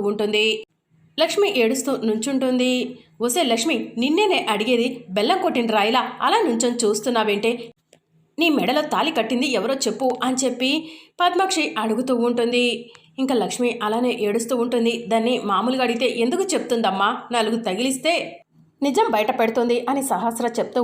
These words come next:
ఉంటుంది. నిన్నేనే అడుగుతుంది, అడుగుతున్నా కూడా నువ్వు సమాధానం చెప్పట్లేదంటే నువ్వు ఏదో తప్పు చేశావు.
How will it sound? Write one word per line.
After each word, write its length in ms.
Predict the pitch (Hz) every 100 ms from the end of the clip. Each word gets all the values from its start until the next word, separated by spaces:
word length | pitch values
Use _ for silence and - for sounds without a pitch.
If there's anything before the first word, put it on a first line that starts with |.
| 226
ఉంటుంది. 320 | 233 233 240 226 - - 208
నిన్నేనే 380 | 202 214 233 220 - 180
అడుగుతుంది, 460 | 208 254 220 226 262 - 240
అడుగుతున్నా 400 | 311 392 403 339 330
కూడా 140 | 269 277
నువ్వు 160 | 247 226
సమాధానం 440 | 214 240 262 254 247 196
చెప్పట్లేదంటే 680 | - 247 240 226 220 247 233 - -
నువ్వు 180 | 254 233 - 208
ఏదో 120 | 233 247 190
తప్పు 180 | - 254 214
చేశావు. 360 | 220 226 233